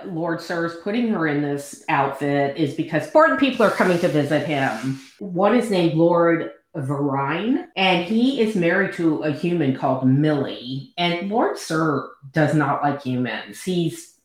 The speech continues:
disgusted that this guy would lower himself to marry a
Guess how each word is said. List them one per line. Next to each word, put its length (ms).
disgusted 920
that 160
this 160
guy 180
would 160
lower 300
himself 600
to 80
marry 420
a 60